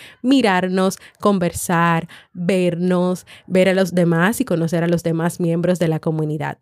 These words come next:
Elige el horario que más te convenga, esa es tu primera tarea. Segundo, ponlo en tu agenda para que te mande una notificación y no se te olvide entrar. Y tercero, si aún no estás en la comunidad de Discord, tienes que unirte,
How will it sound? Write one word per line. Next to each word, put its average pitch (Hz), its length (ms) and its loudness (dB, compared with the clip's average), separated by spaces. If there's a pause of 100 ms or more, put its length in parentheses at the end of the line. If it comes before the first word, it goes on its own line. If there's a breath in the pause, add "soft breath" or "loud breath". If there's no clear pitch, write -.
Elige 214 640 0 (260 loud breath)
el 185 140 2
horario 180 340 2
que 180 120 -2
más 170 180 -4
te 185 100 -6
convenga, 185 400 0
esa 185 80 0
es 175 80 -4
tu 196 80 2
primera 165 400 -2
tarea. 147 440 -2
Segundo, 220 640 2 (760 soft breath)
ponlo 185 1000 0
en 180 200 2
tu 175 140 2
agenda 165 500 0
para 165 220 -4
que 165 100 -6
te 170 140 -2
mande 170 240 0
una 196 140 2
notificación 185 1080 -2
y 196 140 2
no 170 100 2
se 175 140 0
te 175 120 0
olvide 180 600 0
entrar. 160 560 -4 (400 loud breath)
Y 247 140 -2
tercero, 185 520 0
si 214 140 -2
aún 165 180 2
no 190 80 2
estás 214 240 -2
en 233 80 2
la 240 80 0
comunidad 240 440 2
de 269 120 0
Discord, 247 400 -2
tienes 170 320 -2
que - 80 -2
unirte, 170 480 -2